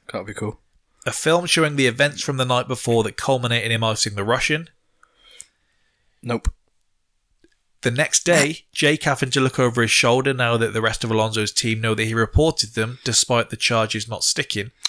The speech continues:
Speaker 2: The whole thing through this film is, it's not what you know, it's what you can prove.
Speaker 1: Yeah. Um,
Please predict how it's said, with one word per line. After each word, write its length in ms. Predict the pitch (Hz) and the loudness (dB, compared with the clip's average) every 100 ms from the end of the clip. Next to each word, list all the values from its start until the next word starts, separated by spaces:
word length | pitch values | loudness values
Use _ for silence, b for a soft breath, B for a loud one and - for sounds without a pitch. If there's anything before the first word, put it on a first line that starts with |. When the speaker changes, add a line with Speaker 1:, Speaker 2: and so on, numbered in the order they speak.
| - | -4
Speaker 2:
The 100 | - | -2
whole 200 | 120 143 | 2 2
thing 240 | - 139 123 | 2 -2 -2
through 280 | - 131 | 0 0
this 180 | 120 - | 2 0
film 280 | 143 127 113 | 2 0 0
is, 280 | 110 104 - B B B | -2 -2 -4 B B B
it's 140 | - 131 | -6 -2
not 160 | 120 | -2
what 100 | 120 | 0
you 80 | 110 | 0
know, 240 | 117 113 | 2 0
it's 120 | 104 123 | 0 -4
what 100 | 113 | -6
you 60 | |
can 160 | 113 110 | -8 -6
prove. 420 | - 135 143 - _ _ _ | 0 0 0 -6 _ _ _
Speaker 1:
Yeah. 340 | 123 110 117 117 - _ _ 117 | 2 4 4 0 -12 _ _ 0
Um, 420 | 120 120 117 | 2 4 2